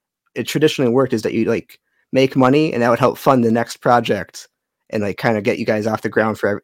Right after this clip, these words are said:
you know, keep the business going. Um,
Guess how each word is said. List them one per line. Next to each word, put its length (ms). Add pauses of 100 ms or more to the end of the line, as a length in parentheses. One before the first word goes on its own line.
(140)
you 140
know, 180
keep 200
the 80
business 380
going. 380 (640)
Um, 500